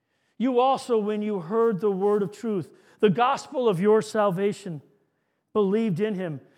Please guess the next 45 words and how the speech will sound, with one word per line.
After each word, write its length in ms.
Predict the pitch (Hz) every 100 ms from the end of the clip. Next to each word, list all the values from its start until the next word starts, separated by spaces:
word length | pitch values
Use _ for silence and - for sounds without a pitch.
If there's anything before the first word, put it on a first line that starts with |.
| _ -
you 140 | 214
were 120 | 196
sealed 400 | 196 - 285 277
with 140 | 220 185
the 100 | 170
pro-, 240 | - 214
with 200 | 208 202
the 80 | 180
promised 480 | - 226 240 - -
Holy 240 | 220 220
Spirit, 460 | - 202 175 139 - _ _ _ _ _ _ _ _ _ _ _ _ _ -
who 140 | 202
is 120 | 202 147
the 100 | 160
guarantee 600 | 196 233 214 - 220 214
of 160 | 165
our 180 | 185 190
inheritance 920 | 175 135 196 196 - 151 131 - - _ _ _ -
until 460 | 185 160 202 196
we 180 | 170 185
acquire 400 | 156 - 170 175
possession 560 | 175 151 156 160 170 160
of 160 | 165
it 120 | 160 123
to 120 | 151
the 120 | 131
praise 540 | - 175 180 180 - - _
of 180 | 147 143
his 340 | 160 160 147 -
glory. 420 | 156 156 135 110 _ _ _ _ _ _ -
This 260 | 240 285 -
means 420 | 277 277 214 - - -
that 180 | 240 240
if 160 | 202 226
you 180 | 311 320
belong 460 | 302 262 277 302
to 80 | 247
Jesus 360 | 240 262 240 -
Christ, 320 | 233 196 220
if 100 | 185
you 80 | 269
have 80 |
accepted 460 | 220 - 294 294 277
Jesus 340 | 269 240 247
Christ, 280 | - 208 170